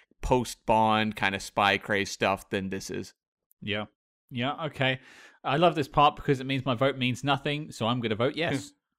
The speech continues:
Speaker 2: Because screw you all. <laughs> I'm kidding, I'm kidding. I couldn't, I couldn't allow this on the knock list. Um, it's, it's an interesting film. It's a curio, I've heard it referred to as, but it's just too episodic to make sense. And I think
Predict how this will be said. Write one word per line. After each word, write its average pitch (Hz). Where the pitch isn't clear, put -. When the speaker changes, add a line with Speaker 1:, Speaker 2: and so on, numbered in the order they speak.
Speaker 2:
Because 92
screw -
you 202
all. 98
<laughs> -
I'm 139
kidding, 139
I'm 117
kidding. 113
I 107
couldn't, 110
I 104
couldn't 117
allow 98
this 92
on 95
the 92
knock 95
list. -
Um, 135
it's, -
it's 180
an 185
interesting 185
film. 101
It's 110
a -
curio, 113
I've -
heard 104
it -
referred 95
to 95
as, 90
but 127
it's 147
just 175
too 160
episodic 127
to -
make 107
sense. 135
And 117
I 113
think 131